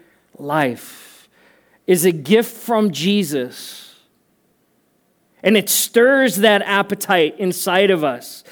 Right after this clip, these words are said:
John seven thirty-seven through thirty-nine. On the last and greatest day of the festival, Jesus stood and said in a loud voice,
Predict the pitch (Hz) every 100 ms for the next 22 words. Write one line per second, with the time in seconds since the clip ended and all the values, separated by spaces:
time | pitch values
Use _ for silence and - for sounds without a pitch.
0 | - - 151 220 202 202 220 208 185 165
1 | 185 180 175 196 175 156 - 151 160 156
2 | 151 151 127 117 92 _ _ _ _ _
3 | _ _ _ _ _ _ _ - _ _
4 | _ _ _ _ _ 151 165 160 170 196
5 | 214 - 185 160 143 190 190 185 156 185
6 | 185 156 - 185 175 170 175 170 196 190
7 | 196 202 - 196 185 170 - - 185 196
8 | - 220 220 202 180 170 185 196 170 185
9 | 185 -